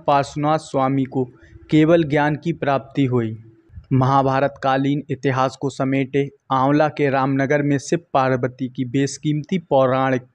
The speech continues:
प्रतिमा मिली थी, जिसे एक ग्रामीण के द्वारा बेच दिया गया। मीलों में फैले रामनगर किला के खंडर की मिट्टी में बारिश के दौरान मिट्टी खिसकी तो प्रतिमा बाहर निकल आई।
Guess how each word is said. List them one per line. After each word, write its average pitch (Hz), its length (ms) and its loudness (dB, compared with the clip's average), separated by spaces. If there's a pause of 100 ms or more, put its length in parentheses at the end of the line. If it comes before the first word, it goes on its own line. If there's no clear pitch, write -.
(100)
प्रतिमा 151 400 2
मिली 131 300 2
थी, 117 240 -8 (560)
जिसे 151 300 2 (120)
एक 151 260 4
ग्रामीण 151 420 0
के 143 180 0
द्वारा 131 380 2
बेच 147 280 -2
दिया 131 320 0
गया। 113 280 -2 (640)
मीलों 156 380 4
में 151 180 2
फैले 147 420 2
रामनगर 139 600 0
किला 135 220 0
के 135 180 -2
खंडर 143 400 0
की 147 140 -2
मिट्टी 139 380 0
में 131 200 2
बारिश 139 460 0 (640)
के 139 100 2
दौरान 123 520 0 (440)
मिट्टी 147 380 2
खिसकी 165 440 -2
तो 165 160 2
प्रतिमा 147 480 2
बाहर 131 280 0
निकल 120 380 -2
आई। 110 200 -2